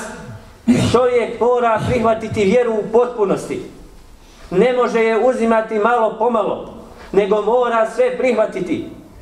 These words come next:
Nije dozvoljeno danas neko da kaže, prvo ćemo reći čovjeku da alkohol nije dobar, mada u njemu ima i koristi.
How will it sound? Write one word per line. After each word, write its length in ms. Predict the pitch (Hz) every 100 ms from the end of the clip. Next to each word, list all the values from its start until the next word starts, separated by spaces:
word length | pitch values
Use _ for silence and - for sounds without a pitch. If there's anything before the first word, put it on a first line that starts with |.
| - -
Nije 360 | 208 254 240
dozvoljeno 540 | 240 254 240 233 226 220
danas 400 | 254 247 226 226
neko 260 | 254 233
da 160 | 214 214
kaže, 440 | 254 254 208 220 - - - - - - - -
prvo 320 | 220 247 247 214
ćemo 200 | 226 220
reći 320 | 240 240 208
čovjeku 460 | 214 220 240 214 190 - - - - - - - -
da 500 | 170 202 202 - - -
alkohol 680 | 247 247 - 220 226 208
nije 240 | 226 254 220
dobar, 420 | 247 247 214 202 - - - -
mada 320 | 214 247 240
u 60 | 226
njemu 280 | 247 240 233
ima 280 | 233 214
i 100 | 196
koristi. 680 | 185 247 202 147 - 165 -